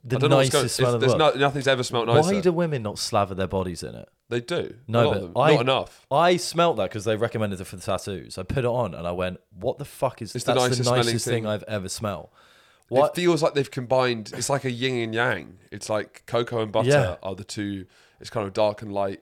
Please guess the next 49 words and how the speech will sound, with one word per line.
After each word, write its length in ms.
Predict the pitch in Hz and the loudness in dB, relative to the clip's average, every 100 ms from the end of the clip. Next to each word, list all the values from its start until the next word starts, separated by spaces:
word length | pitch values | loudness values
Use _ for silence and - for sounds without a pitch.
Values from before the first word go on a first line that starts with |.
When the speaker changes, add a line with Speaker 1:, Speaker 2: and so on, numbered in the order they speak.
| - | -10
Speaker 2:
of 120 | 101 | -10
the 80 | 104 | -8
universe 340 | 101 101 90 | -8 -8 -8
has 100 | 95 | -10
come 180 | - 98 | -10 -10
together 360 | 95 98 95 92 | -8 -8 -8 -8
to 160 | - | -12
create 800 | 95 - 92 90 - - - - | -12 -8 -8 -6 -8 -8 -18 -6
perfect 340 | - 107 98 101 | 0 0 0 -2
harmony. 360 | 107 107 85 | 0 0 -4
There's 180 | 65 107 | -6 -6
a 40 | 107 | -2
harmony 400 | 131 139 98 92 | 0 0 -2 -6
going 260 | 95 87 | -8 -8
on 100 | 85 | -12
with 140 | 80 80 | -14 -12
cocoa 300 | 90 87 90 | -10 -8 -10
butter. 240 | 82 - | -12 -10
Do 60 | - | -2
Speaker 1:
There 100 | 120 | 0
Speaker 2:
you 60 | |
not 60 | 135 | 2
Speaker 1:
is 80 | 160 | 2
a 40 | |
Speaker 2:
see 60 | 156 | 2
that? 60 | 117 | 0
Speaker 1:
harmony 300 | 90 80 76 | -6 -10 -10
going 280 | 65 64 60 | -10 -10 -14
on. 120 | 60 - | -16 -10
Speaker 2:
It's 140 | 107 | -8
the 80 | - | -4
brown 340 | 101 120 113 110 | 0 2 2 0
and 80 | |
the 100 | 107 | -2
ye-, 160 | 107 101 - | -2 -2 -2
yellow, 340 | 110 107 104 | 0 0 0
the 100 | 101 | -2
kind 200 | 98 104 | -6 -6
of 160 | 101 95 | -6 -8
the 80 | 107 | -6
mix. 100 | 107 | 2
Speaker 1:
Well, 80 | 180 | 2
it 80 | |
kind 180 | 170 190 | 4 4
of 120 | 175 | 2
smells 280 | - 147 131 | 2 2 2
like 120 | 110 | 0
natural 340 | 95 110 - 92 | 0 -4 -4 -8
chocolate. 480 | - 98 - 55 | 0 0 -2 -12